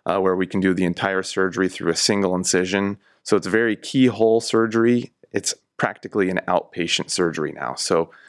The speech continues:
back in, you know, not so distant past, people were in the hospital for a week, a lot of pain, a lot of discomfort. Um, and then now we're, we're getting to a point where we can send people home the same day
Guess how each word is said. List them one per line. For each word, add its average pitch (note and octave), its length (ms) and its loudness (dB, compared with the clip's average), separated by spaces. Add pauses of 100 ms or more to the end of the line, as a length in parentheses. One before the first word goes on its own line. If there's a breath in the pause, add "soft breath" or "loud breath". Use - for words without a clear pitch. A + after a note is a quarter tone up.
(320 soft breath)
back G2 240 -2
in, F#2+ 300 -2
you D#2 120 -2
know, F2 160 2
not F#2 360 -2
so F#2 280 4
distant F2+ 460 -2
past, B2+ 480 -4
people G2 240 -2
were E2 180 2
in E2+ 80 -2
the D#2 60 -2
hospital F2+ 500 -2
for - 200 -6
a D2+ 60 -4
week, B2 380 2 (400 loud breath)
a - 60 -6
lot E2+ 180 2
of - 120 -14
pain, G2+ 360 0
a E2+ 60 2
lot E2 160 2
of E2+ 80 -8
discomfort. - 720 -2 (340 soft breath)
Um, F2 500 -4
and E2+ 200 -2
then D#2+ 160 0
now G#2 240 0
we're, F#2 200 2
we're F#2+ 180 -4
getting F#2 220 0
to E2+ 120 0
a D#2 40 0
point F2 360 -2
where E2 300 2
we E2 120 -2
can F2+ 140 -8
send F#2+ 240 -2
people - 260 -4
home F2 220 -2
the - 80 -8
same F#2+ 280 0
day F2 380 0